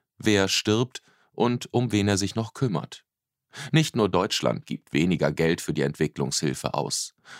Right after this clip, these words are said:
Auch andere Länder haben sich zurückgezogen. Ein extremes Beispiel dafür sind die U S A, die ihre Mittel radikal gekürzt haben.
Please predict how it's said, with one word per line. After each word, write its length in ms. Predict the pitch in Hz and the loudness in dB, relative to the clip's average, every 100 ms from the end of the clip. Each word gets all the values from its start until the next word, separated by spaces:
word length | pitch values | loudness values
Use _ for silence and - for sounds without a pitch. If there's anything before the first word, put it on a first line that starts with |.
| - | -2
Auch 240 | 71 71 - | 2 2 2
andere 400 | 87 101 87 85 | 0 2 2 4
Länder 360 | 90 92 90 | 4 4 4
haben 260 | 90 90 90 | 4 2 2
sich 280 | 92 90 - | 0 0 -2
zurückgezogen. 880 | - 113 - 80 - 73 69 - - _ - - - | 0 0 0 -2 0 -2 -2 -8 -16 _ -20 -18 -4
Ein 240 | - 113 | 0 2
extremes 640 | 104 120 - - 131 107 - | 2 -2 -2 -2 0 0 0
Beispiel 480 | 85 107 - 80 67 | 0 -2 -2 0 0
dafür 460 | 53 - 80 73 | 0 0 0 2
sind 260 | 76 82 80 | 2 0 0
die 100 | 80 | -2
U 120 | 90 | 2
S 220 | 87 90 - | 2 0 0
A, 340 | 101 98 76 - | 2 2 0 -6
die 100 | - | -6
ihre 220 | 67 57 | -4 -2
Mittel 400 | 73 87 - 80 | 0 0 0 0
radikal 640 | 80 82 104 - 104 104 | 2 0 0 -2 0 0
gekürzt 640 | 98 82 - 65 - - - | 0 -2 -2 -4 -4 -6 -6
haben. 300 | - - | -6 -12